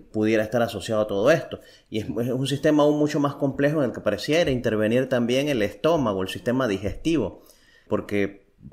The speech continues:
también hay estudios que dicen que la cantidad de neuronas que tenemos en nuestro, en nuestro estómago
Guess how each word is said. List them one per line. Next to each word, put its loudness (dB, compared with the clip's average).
también 0
hay 0
estudios 0
que 0
dicen -2
que -4
la -2
cantidad 0
de 4
neuronas 0
que -4
tenemos -4
en -4
nuestro, -6
en -8
nuestro -8
estómago -2